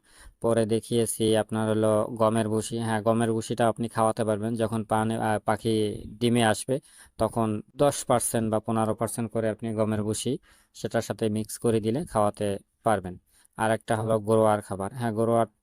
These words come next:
খাবারটাও দেয়া যায়, তবে ভাই, যেই জিনিসের জন্য যেইটা কোম্পানি বানাইছে বা যেই জিনিসের যেই খাবার,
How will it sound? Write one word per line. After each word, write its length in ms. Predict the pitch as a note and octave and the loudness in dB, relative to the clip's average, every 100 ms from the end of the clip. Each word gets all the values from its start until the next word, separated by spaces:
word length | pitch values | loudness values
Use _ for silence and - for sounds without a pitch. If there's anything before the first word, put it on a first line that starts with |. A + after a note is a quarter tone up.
| - | -4
খাবারটাও 500 | A#2 A2+ A2 A#2+ A#2 | 0 0 0 0 2
দেয়া 240 | G#2+ A2+ | 2 2
যায়, 200 | G#2 G#2+ | 2 -2
তবে 260 | - A2 A2 | 0 0 0
ভাই, 460 | G#2 G#2+ G#2+ A2 A#2+ | -2 0 0 -2 -6
যেই 220 | A2+ A2+ A2 | 0 2 2
জিনিসের 420 | A2+ A2+ - G#2+ | -2 -2 -2 -2
জন্য 260 | A2 A2+ G#2 | 0 -2 0
যেইটা 480 | G#2+ G2+ G#2+ G#2 G2+ _ _ _ | -2 0 2 2 -2 _ _ _
কোম্পানি 420 | A2+ G#2 A2+ A2 | -2 0 0 0
বানাইছে 540 | A2 A2 G#2+ G2 G#2+ A2 | 2 2 2 0 -4 0
বা 180 | A2+ | 0
যেই 240 | G#2 A2 A2 | 2 2 0
জিনিসের 380 | A2 A2 - G#2+ | -2 -4 -4 0
যেই 180 | A2 | 0
খাবার, 380 | G#2+ A2 G2+ G2+ | 0 -2 0 -2